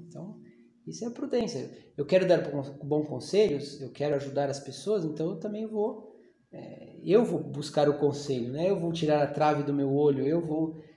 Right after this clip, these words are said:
eu vou ter luz pra, pra poder ajudar. Mas, de fato, sempre o melhor conselho, eh, são aqueles conselhos que saem da nossa vida de oração,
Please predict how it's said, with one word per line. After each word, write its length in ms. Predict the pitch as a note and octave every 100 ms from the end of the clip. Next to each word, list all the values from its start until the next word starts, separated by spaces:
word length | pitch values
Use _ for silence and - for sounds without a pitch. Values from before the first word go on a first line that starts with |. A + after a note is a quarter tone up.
| _
eu 120 | C#3 D3
vou 140 | E3
ter 160 | E3 E3
luz 360 | D3+ F3+ F#3
pra, 340 | - C#3 C3+ B2+
pra 160 | -
poder 680 | - C#3 C#3 F#3+ F#3+ - - -
ajudar. 720 | D3 C#3 D3+ B2+ A2+ A2+ - - _ _ _ _ _ _ _ _ _ _ _ _ _ _ _ _ _ _ _ _ _ _ _ _ _ _ _ _ _ _ _ _ _ _ _ _ _ _ _
Mas, 640 | D3+ D3 C#3 - - - -
de 100 | F3
fato, 500 | F3 F#3 E3 - E3+ - -
sempre 800 | - G#3+ B3 A#3+ C4 C#4 C4+ -
o 100 | E3
melhor 420 | E3 E3 G#3 D#4+ -
conselho, 760 | A3+ - - G3+ G#3 A3+ G3+ - - _ _ _ _ _ _ _ _ -
eh, 160 | E3+
são 200 | E3 F3
aqueles 260 | E3 F3 -
conselhos 520 | E3 D3+ F3 F3+ E3+
que 120 | -
saem 320 | - E3+ E3+
da 100 | E3
nossa 320 | D#3+ D#3+ - D3+
vida 380 | D3+ F#3+ G3
de 120 | F3+ F3+
oração, 680 | F3+ F3+ - A#2 A2 -